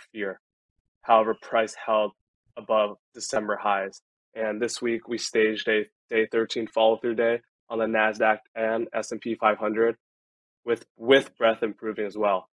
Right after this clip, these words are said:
Um, so this, the bearish sentiment,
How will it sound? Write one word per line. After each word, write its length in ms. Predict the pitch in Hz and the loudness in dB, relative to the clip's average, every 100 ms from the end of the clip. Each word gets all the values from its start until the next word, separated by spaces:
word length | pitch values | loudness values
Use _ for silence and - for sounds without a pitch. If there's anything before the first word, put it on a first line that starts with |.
| _ _ _ | _ _ _
Um, 420 | 107 104 101 101 _ | 0 2 2 -2 _
so 220 | - 120 107 | -2 0 2
this, 400 | 123 - - - | 0 -2 -8 -12
the 60 | 117 | -8
bearish 320 | - 131 131 | 6 6 6
sentiment, 480 | 127 117 127 131 | 0 -4 -4 -4